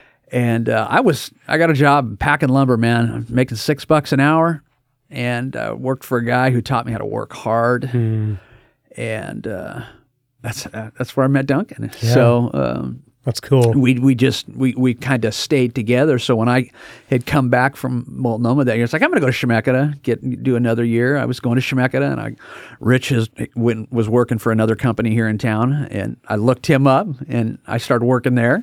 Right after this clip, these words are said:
Speaker 2: Hmm.
Speaker 1: And so we, we've just had this parallel relationship path
Speaker 2: Mm-hmm.
Speaker 1: through other companies over the last thirty years, um, and became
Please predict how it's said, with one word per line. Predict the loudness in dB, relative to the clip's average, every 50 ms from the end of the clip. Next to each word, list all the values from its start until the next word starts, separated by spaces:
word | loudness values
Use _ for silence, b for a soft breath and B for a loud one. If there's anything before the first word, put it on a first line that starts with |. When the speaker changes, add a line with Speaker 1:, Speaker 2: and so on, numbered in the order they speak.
| -4 _ _
Speaker 2:
Hmm. | 2 2 4 4 2 0 -2 B B B B B B -6 -2
Speaker 1:
And | 0 0 0 0 0
so | 2 2
we, | 4 4 4 4 4
we've | 4 4 4 2 2
just | 2 0 0 0 0 -8 -12 -18 _ -20 B B B B B B B
had | B -2 0 0 2 4 2
this | 2 0 2 0
parallel | 0 0 2 2 4 4 6 6 6 6 6 6 6 4 4 2 0 -4 -10 -16 _ -20 _ 0
relationship | 2 4 4 6 4 4 4 2 2 0 -2 -2 -2 -2 -4 -2 0 2 2 2 2 0 -4 _ _
path | -6 -6 -2 -2 0 2 2 2 2 0 -2 -6 -14 -16 -10
Speaker 2:
Mm-hmm. | -4 -4 -2 -2 0 -2 -2 -4
Speaker 1:
through | -2 -2 -2 0 0
other | 0 0 0 -2 -2
companies | -2 -4 -4 -4 -4 -2 -2 0 0 0 -2 -4 -4
over | -2 -2 0 0 -2
the | -4 -4
last | -4 -6 -6 -8 -10 -4
thirty | -2 0 0 0 0 0
years, | -2 0 0 2 2 2 0 0 -2 -6 -14 -18 B B B B B B B B B B B B B B _
um, | -4 -4 -2 -2 -2 -4 -6 -8 -10 -14 -18 -20 _ _ _ _ _ _ _ _ _ _ _ -2
and | 0 0 2
became | 0 -2 -2 0 -2 -2 0 0 -2 -6